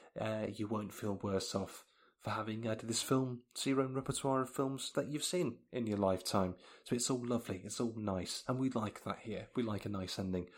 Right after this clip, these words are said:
on Cage Rage, a Nicolas Cage podcast. And with that said, speaking of nice endings, that brings us to the end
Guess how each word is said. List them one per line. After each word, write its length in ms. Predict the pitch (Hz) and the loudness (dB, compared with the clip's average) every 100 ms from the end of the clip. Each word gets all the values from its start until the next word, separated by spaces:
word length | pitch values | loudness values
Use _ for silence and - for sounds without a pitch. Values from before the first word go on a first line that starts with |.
| - - | -18 -8
on 100 | 107 | -8
Cage 380 | - 98 92 - | -4 -4 -4 -2
Rage, 300 | 95 90 - - - - | 0 0 -6 -14 -20 -8
a 60 | 101 | -6
Nicolas 360 | 87 - 95 | -6 -6 -8
Cage 300 | - 92 - | -4 -6 -6
podcast. 520 | - 92 - 92 - - - - - - | -6 -6 -4 -4 -4 -10 -12 -10 -10 0
And 160 | 120 | 2
with 100 | 120 | 6
that 200 | 127 147 | 4 4
said, 280 | - 139 147 - - | 4 4 4 -2 -8
speaking 360 | - - 135 - | -2 2 2 2
of 80 | 110 | 2
nice 260 | 110 104 | 2 4
endings, 340 | 113 107 117 - | 4 4 -2 -2
that 200 | - - | -4 0
brings 300 | 120 120 117 | 2 2 0
us 180 | 110 - - | -4 -4 -2
to 200 | 175 202 | 0 2
the 180 | 151 98 | 4 4
end 220 | 98 98 | 2 -2